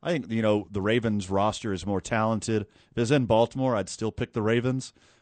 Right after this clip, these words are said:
but Steelers play better at home. Uh, this is a home team only pick. Okay, Craig, you got one. Okay,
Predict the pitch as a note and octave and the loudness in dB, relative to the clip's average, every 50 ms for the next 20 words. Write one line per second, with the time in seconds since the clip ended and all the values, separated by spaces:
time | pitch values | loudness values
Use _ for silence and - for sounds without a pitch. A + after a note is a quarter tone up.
0 | _ - G#2 F#2+ - - - A#2+ A#2+ A#2 A2 - - - G#2 A2 G#2+ A#2 A2+ A#2 | _ -6 -6 -6 -4 -4 -2 0 0 0 -2 -2 -2 -2 0 0 2 2 2 2
1 | B2 B2+ B2 G2 G2+ G#2 G2 F#2+ G2 F#2+ G2 F#2+ _ _ _ _ _ _ _ _ | 2 0 0 0 0 0 0 0 0 -2 -6 -10 _ _ _ _ _ _ _ _
2 | _ - F#2+ F#2+ F#2 G2 G#2+ G2 A2+ G2 G2 F#2 F2 - - A2 A2+ A2+ A#2 A2+ | _ -14 -10 -8 -6 -6 -6 -6 -4 -4 -4 -4 -4 -4 -2 0 0 0 0 0
3 | A2+ A2 - - B2 A#2 A2 A2 A2 G#2+ G#2+ A2 G2+ - _ _ _ _ _ - | -2 -4 -6 -6 -4 -4 -2 -2 -2 -2 -2 -4 -6 -6 _ _ _ _ _ -4
4 | G2+ G2+ G2+ G2+ F#2+ F#2+ F#2+ F2 E2 - - G#2+ F2+ - - - _ _ _ - | -2 -2 0 -2 -2 -4 -4 -6 -4 -4 -2 -2 -2 -4 -6 -14 _ _ _ -20
5 | - _ _ _ - D#3 E3 D#3+ - F#3 D3 A2+ F2 - _ - - - - - | -20 _ _ _ 0 0 2 4 4 4 4 2 0 -4 _ -20 -20 -20 -20 -20
6 | _ _ _ _ _ - - _ _ - - - C#3 D3+ D3+ C#3 A2+ G2+ F2 F2+ | _ _ _ _ _ -20 -20 _ _ -8 -4 0 2 4 4 4 4 2 -2 -6
7 | E2 - _ _ _ _ _ _ _ _ - A#2 A#2+ A2 A2+ A2+ G#2+ G#2 - - | -14 -18 _ _ _ _ _ _ _ _ -10 -8 -4 0 0 2 2 2 0 -2
8 | G2 G#2 B2+ C#3+ C3+ B2 A2+ A2 A#2 C3+ D#3 E3 - - _ _ _ _ _ _ | -2 0 2 4 4 4 4 2 2 0 0 -2 -4 -6 _ _ _ _ _ _
9 | _ _ _ _ _ _ _ _ _ _ _ _ _ _ _ _ _ _ _ _ | _ _ _ _ _ _ _ _ _ _ _ _ _ _ _ _ _ _ _ _
10 | _ _ _ _ _ _ _ - G#2+ G2+ - A2 F#2+ F#2 | _ _ _ _ _ _ _ -14 -10 -6 -4 -4 -4 -4